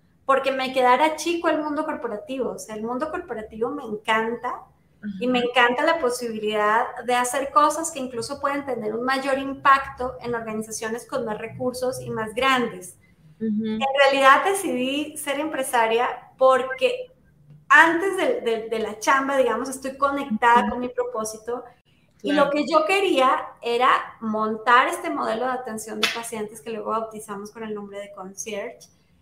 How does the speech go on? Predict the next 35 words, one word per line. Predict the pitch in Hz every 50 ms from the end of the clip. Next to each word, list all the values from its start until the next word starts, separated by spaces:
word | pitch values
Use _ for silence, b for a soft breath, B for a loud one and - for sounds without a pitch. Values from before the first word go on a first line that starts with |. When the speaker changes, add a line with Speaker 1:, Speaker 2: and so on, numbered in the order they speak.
| _ -
Speaker 2:
Ujú. | 208 196 196 208 208 202 196 -
Speaker 1:
Y | 285
en | 294 277
realidad | 285 285 294 302 302 320
lo | 359
habría | 415 392 427 427
podido | 427 427 427 427 427
montar | - - - - 294 277 294 302
dentro | 339 330 339 330 285
de | 254 240
varias | 233 240 254 285 311 339 349 349
de | 330
las | 311 302 277
organizaciones | 262 - 233 233 233 220 226 226 220 240 233
con | - - 285
las | 285 269 -
que | - 240
trabajé | 240 226 214 208 196 190 - - - 208 196 214 254 - - - - - - - - - - - -
y | 285 294
no | 294 311 320
encontré | 311 311 311 349 339 330 - - 330 320 320 320 302
eco. | - 320 320 - - - - - -
Entonces, | 247 262 254 - 262 262 269 262 - 302 302 302 - - -
como | - 262 240 247 247
no | 254 269
encontré | 285 277 - 320 311 302 320 320 311 311
eco, | 311 311 311
dije, | 302 302 302 320
"Bueno, | 311 339 330 330 -
pues | - -
entonces | 269 247 254 285 196 - -
lo | 262 254
voy | 262 262 277
a | 320
hacer | - - 330 302 320 330 339 339